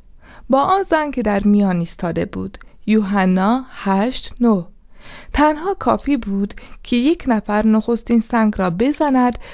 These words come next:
و پس از آن همه کسانی که سنگ در دست داشتند از پی هم سنگها را پرتاب می‌کردند. اما هیچ کس آنجا نیست که بتواند آن سنگ را پرتاب کند. یا یک نفر وجود دارد؟ بله،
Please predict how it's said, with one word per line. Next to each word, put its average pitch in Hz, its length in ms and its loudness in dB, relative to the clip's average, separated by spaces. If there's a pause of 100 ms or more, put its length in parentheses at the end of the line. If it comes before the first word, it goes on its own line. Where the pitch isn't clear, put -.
(160)
و 196 100 0 (100)
پس 370 260 0 (100)
از 202 260 -2
آن 220 340 2 (200)
همه 277 460 0
کسانی 220 460 0
که 226 220 -2
سنگ 262 440 -2
در 196 180 -4
دست 285 420 -4
داشتند 254 540 0 (280)
از - 260 -2
پی 370 180 4
هم 233 340 2
سنگها 220 460 -2
را 226 140 2
پرتاب 202 640 -4
می‌کردند. - 640 -6 (640)
اما 285 260 4
هیچ 311 320 -2
کس 214 300 -4
آنجا 185 280 2
نیست 175 280 0
که 190 100 -2
بتواند 175 720 -2
آن 180 140 0
سنگ 180 360 -2
را 175 80 -4
پرتاب 180 520 -6
کند. 180 440 -4 (440)
یا 196 120 4
یک 196 280 2
نفر 269 400 0
وجود 285 360 -2
دارد؟ 185 500 -2 (720)
بله، 233 500 2